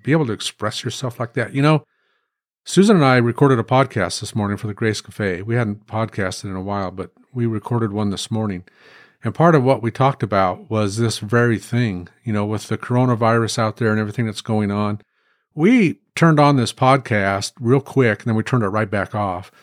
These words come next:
<laughs> I won't, I won't say what it was, but we pushed play on this podcast, and we thought, "Let's, let's see what these people have to say." And they started out with, uh, "How should, here's how a Christian should respond to the coronavirus."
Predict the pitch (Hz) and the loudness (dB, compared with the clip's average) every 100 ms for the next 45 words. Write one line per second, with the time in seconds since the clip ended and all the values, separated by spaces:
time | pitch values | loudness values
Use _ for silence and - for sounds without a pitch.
0 | _ _ _ _ - - - 165 - - | _ _ _ _ -4 -2 2 2 2 -8
1 | - - 131 143 117 135 139 - 147 123 | -20 -2 4 4 4 2 2 4 4 6
2 | 117 120 95 - - - 143 139 139 208 | 6 4 2 -8 -18 -2 4 6 6 6
3 | 185 - 165 170 127 110 - 127 135 - | 2 2 6 6 4 2 2 4 4 0
4 | 98 101 - 107 127 131 156 - 143 - | 0 0 -2 -2 0 0 -2 -2 -2 -2
5 | - - - 156 139 123 _ 127 123 123 | -8 -14 -2 2 2 0 _ -2 0 0
6 | 107 104 101 - 104 104 101 95 - _ | 0 0 -2 -4 -2 0 -2 -4 -12 _
7 | _ _ _ 120 - 165 170 135 139 135 | _ _ _ -2 2 4 6 4 4 2
8 | 117 113 107 - _ _ - - 110 104 | 2 2 2 0 _ _ -20 -6 -2 0
9 | 101 131 170 190 - 156 135 143 - - | 0 2 4 4 2 0 0 -10 -12 -12
10 | - - _ _ - 170 214 - 190 131 | -16 -20 _ _ 2 4 6 6 4 4
11 | - 147 - 147 123 135 113 107 - 135 | 4 2 4 0 0 -2 -2 -4 0 2
12 | 131 127 107 101 - 123 123 107 95 87 | 4 4 0 -4 2 4 4 2 0 -4
13 | 85 - - | -8 -16 -20